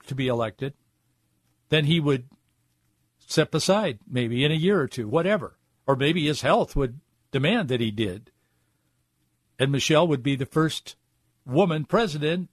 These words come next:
and a black woman to boot. I'm not saying that's going to happen. I'm just saying the way things are coming down in America, anything like that could take place. So in that context,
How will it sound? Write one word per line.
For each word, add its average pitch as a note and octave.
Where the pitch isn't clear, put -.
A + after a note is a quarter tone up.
and F#3
a G3+
black G3+
woman G#2+
to C#3+
boot. C3
I'm E3
not D#3
saying E3
that's D3
going D3
to B2+
happen. D3+
I'm D3
just C#3+
saying C#3+
the C3+
way D3+
things F#3+
are D3+
coming D#3+
down D3+
in B2+
America, C3+
anything B2
like B2
that B2+
could B2
take A#2
place. D#3+
So C#3+
in C#3
that F#3+
context, D3+